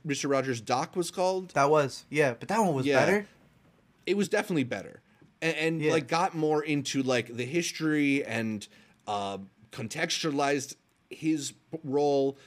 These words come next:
Speaker 1: better. I, I feel like there's a better Judy Blume film to be made than this one that sort of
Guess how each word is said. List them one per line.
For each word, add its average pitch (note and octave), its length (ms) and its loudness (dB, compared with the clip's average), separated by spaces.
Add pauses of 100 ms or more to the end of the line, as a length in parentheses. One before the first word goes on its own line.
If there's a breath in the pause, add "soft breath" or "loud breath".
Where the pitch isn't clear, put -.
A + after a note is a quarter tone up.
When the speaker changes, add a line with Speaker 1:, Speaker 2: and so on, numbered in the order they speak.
(120)
Speaker 1:
better. C#3 520 0 (260 loud breath)
I, C#3+ 80 -2
I D3 140 -2
feel G#3 260 -2
like G#3 180 -2
there's C#3 240 0 (180)
a C3+ 80 0
better C3+ 440 2
Judy B2 300 -2
Blume A#2 340 -2
film A2 540 -2 (240 soft breath)
to - 180 -4
be A#2 180 0
made G#2+ 520 0 (160)
than A2 300 -4
this A2 220 -4
one D#3+ 300 0
that A#2 160 -2
sort A#2+ 180 0
of G#2+ 180 -4